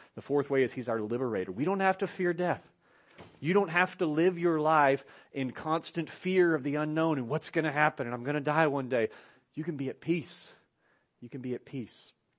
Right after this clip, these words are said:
And the fourth, fifth way is he's our ongoing helper. As you struggle with temptation, as you struggle with the burdens of life, you can look to him and he will be your helper. He's an ever-present help in times of need.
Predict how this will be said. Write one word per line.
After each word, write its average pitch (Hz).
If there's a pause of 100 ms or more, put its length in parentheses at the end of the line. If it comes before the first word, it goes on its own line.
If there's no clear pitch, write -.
(280)
And 110
the 110
fourth, 127 (100)
fifth 143
way 117
is 110
he's 123
our 113
ongoing 110
helper. 117 (720)
As 110
you 127
struggle 151
with 151
temptation, 156 (480)
as 110
you 127
struggle 139
with 135
the 120
burdens 123
of 110
life, 117
you 131
can 113
look 120
to 156
him 117 (440)
and 104
he 117
will 117
be 117
your 107
helper. - (500)
He's 107
an 120
ever-present 117
help - (340)
in 95
times 98
of 92
need. 82